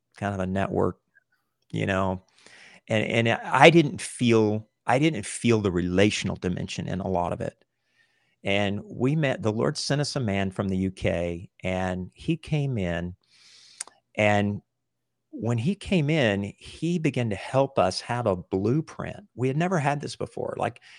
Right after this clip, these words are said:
when he left, we had actually a blueprint and things to unpack for the next twelve, twenty-four months.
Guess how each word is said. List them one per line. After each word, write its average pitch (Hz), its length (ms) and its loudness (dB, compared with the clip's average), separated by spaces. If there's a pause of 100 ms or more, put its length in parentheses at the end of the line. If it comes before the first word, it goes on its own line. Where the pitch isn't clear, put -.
(840)
when 120 140 0
he 151 200 0
left, 135 380 6 (380)
we 143 80 2
had 135 220 4
actually 120 440 2
a 92 60 2
blueprint 113 680 0
and 98 140 -4
things 135 320 -4
to - 160 -2
unpack 107 680 0
for 101 80 0
the 98 100 0
next 113 480 -2
twelve, 120 640 2
twenty-four 117 600 0
months. 95 680 -6